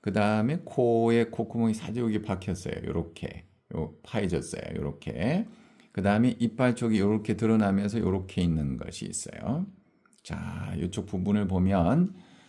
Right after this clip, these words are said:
좀 더 디테일하게, 예, 공룡의 모습을 볼 수가 있는데요. 자, 요렇게 보니까 조금 닮았죠. 예, 실제 공룡의 모습입니다. 일부는 여기 뼈가 남아있어요. 뼈 성분이 일부가 요런 게 이제 뼈 성분이에요.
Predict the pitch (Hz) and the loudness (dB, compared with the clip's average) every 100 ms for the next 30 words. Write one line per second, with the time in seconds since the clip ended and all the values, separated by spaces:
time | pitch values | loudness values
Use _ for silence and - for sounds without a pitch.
0 | _ - 123 131 127 - 110 127 117 107 | _ 0 2 4 2 2 0 4 6 6
1 | 80 71 - 73 113 160 190 196 - _ | 4 0 -4 -2 0 2 0 -4 -16 _
2 | _ _ _ _ - - - - 98 98 | _ _ _ _ -14 -8 -8 0 2 4
3 | 98 95 87 87 87 87 87 82 - 87 | 4 4 4 0 0 -2 0 -4 -2 -2
4 | 78 73 82 76 - - 101 127 87 87 | 0 0 2 0 -2 -2 -2 0 0 2
5 | 104 120 - 120 123 127 135 131 120 131 | 2 0 -4 -2 0 0 -2 -4 -2 2
6 | 113 87 85 87 87 87 - - - _ | 2 4 2 4 4 0 -4 -4 -6 _
7 | _ _ _ _ - - - 131 123 156 | _ _ _ _ -12 -10 -6 -4 2 2
8 | - 92 90 87 76 - - - - 110 | 4 4 6 4 2 -4 -8 -8 -2 2
9 | 117 117 123 151 175 - - _ _ - | 4 6 4 4 0 -4 -20 _ _ -2
10 | 92 92 92 95 113 113 117 117 117 - | 0 2 0 2 4 6 6 6 4 0
11 | - 87 92 110 98 71 - - - - | -4 0 4 4 4 2 -2 -8 -8 -8
12 | - 85 101 95 90 - 107 101 110 101 | -2 -2 2 2 2 2 2 2 0 4
13 | 113 110 101 107 104 110 117 92 95 90 | 4 4 4 4 4 4 2 2 2 0
14 | - 92 82 82 76 82 90 67 98 170 | 0 0 0 0 0 2 0 0 -2 -4